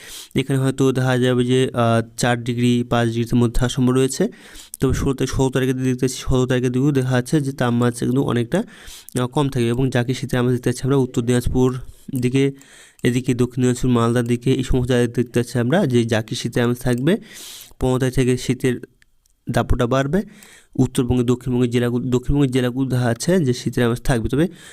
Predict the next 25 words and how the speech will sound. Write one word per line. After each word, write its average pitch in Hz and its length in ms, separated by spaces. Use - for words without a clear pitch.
উত্তরবঙ্গের 143 500
থেকে 175 280
দক্ষিণবঙ্গের 131 480
তাপমাত্রা 127 580
একটু 151 260
বেশি 127 160
থাকার 131 200
সম্ভব 131 240
রয়েছে। 135 280
তবে 127 220
দক্ষিণবঙ্গ, 123 460
মানে 120 160
দক্ষিণবঙ্গের 151 500
চেয়ে 156 160
উত্তরবঙ্গের 139 380
তাপ-, 127 420
শীতের 135 360
আমেজটা 127 360
বেশি 147 140
থাকবে 110 240
এক 104 80
কথায় 117 200
বলতে 120 200
গেলে। 190 140
তবে 160 240